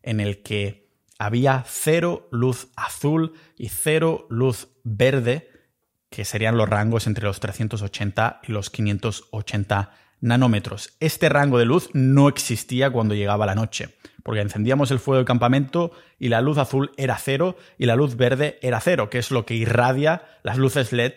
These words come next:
de dentro de los apartamentos y las casas, de lo que nos tenemos que desprender y el motivo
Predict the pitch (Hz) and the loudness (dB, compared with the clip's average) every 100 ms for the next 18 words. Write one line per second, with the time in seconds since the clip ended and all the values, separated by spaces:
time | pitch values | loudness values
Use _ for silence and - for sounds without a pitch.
0 | - - 113 117 131 123 113 107 104 107 | -8 -4 -2 0 0 -2 -2 -4 -4 -4
1 | 110 110 107 - 180 160 107 113 113 101 | -2 -2 -4 -2 -2 -2 -6 -4 -4 -2
2 | 117 107 _ 139 110 - 120 196 151 - | -6 -8 _ -2 -2 -2 0 0 0 0
3 | 117 110 113 110 123 135 117 110 113 170 | -2 -2 -4 -2 0 2 2 0 0 -2
4 | 170 175 | -2 -4